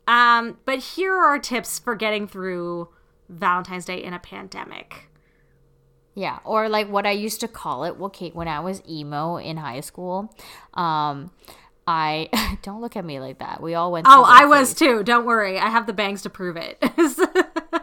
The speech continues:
Speaker 2: Oh, I didn't have bangs, but I had, like, black eyeliner. So much
Speaker 1: So
Speaker 2: so
Speaker 1: did
Speaker 2: that, like,
Speaker 1: I.
Speaker 2: I feel like the inside of my eye is permanently inked.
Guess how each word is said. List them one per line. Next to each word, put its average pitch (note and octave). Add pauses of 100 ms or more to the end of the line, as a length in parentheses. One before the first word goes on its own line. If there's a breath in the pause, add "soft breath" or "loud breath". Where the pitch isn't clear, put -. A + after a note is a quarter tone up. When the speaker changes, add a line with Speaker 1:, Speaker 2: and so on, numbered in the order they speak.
(180)
Speaker 2:
Oh, A3+
I G#3+
didn't B3
have A3
bangs, E3
but F3
I E3+
had, F3
like, D3+ (320)
black E3+
eyeliner. C#3+ (160)
So -
much F3
Speaker 1:
So G#3+
Speaker 2:
so -
Speaker 1:
did G3+
Speaker 2:
that, D3+
like, -
Speaker 1:
I. D#3+
Speaker 2:
I -
feel F3+
like E3+
the -
inside E3+
of D#3
my C#3+
eye C3+
is D#3+
permanently C#3+
inked. B2+